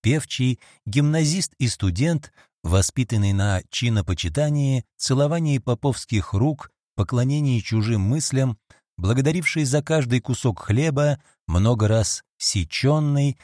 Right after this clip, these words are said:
ходивший по урокам без калош, дравшийся, мучивший животных, любивший обедать у богатых родственников,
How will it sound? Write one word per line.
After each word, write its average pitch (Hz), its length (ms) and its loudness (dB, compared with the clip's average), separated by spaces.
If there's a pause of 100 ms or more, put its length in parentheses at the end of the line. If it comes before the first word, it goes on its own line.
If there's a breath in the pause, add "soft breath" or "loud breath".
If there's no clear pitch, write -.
ходивший 147 640 0
по 143 140 -2
урокам 143 360 0
без 110 160 0
калош, 131 540 -2 (260)
дравшийся, 110 960 0 (240 loud breath)
мучивший 135 640 0
животных, 139 800 0 (220 soft breath)
любивший 160 680 0
обедать 147 520 0
у 127 80 -2
богатых 127 480 -2
родственников, 139 840 -2